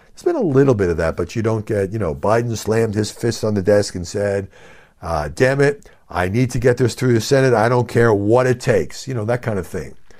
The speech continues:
They just don't seem to play that game. Um, now we've got the two trillion dollar infrastructure and job creation bill. Uh, there've been some inside accounts, says the Post, about the mechanics behind the massive plan, but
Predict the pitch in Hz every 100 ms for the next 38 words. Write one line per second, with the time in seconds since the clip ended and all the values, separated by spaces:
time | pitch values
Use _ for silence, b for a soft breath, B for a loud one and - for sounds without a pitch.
0 | b - 175 247 - 269 - 240 220 -
1 | 185 185 190 - 226 226 104 - _ b
2 | b b b b 117 110 113 117 110 139
3 | 233 220 156 135 - 127 123 - 123 123
4 | 123 110 117 139 226 262 233 - 123 104
5 | 98 87 87 131 202 240 233 156 113 95
6 | 80 80 - - b b b b b -
7 | 87 92 117 160 220 285 233 269 254 190
8 | - 135 110 - 117 117 - 113 101 -
9 | 110 110 - 92 90 82 73 - 131 139
10 | 147 - - 117 120 113 110 110 101 -
11 | 110 110 113 110 98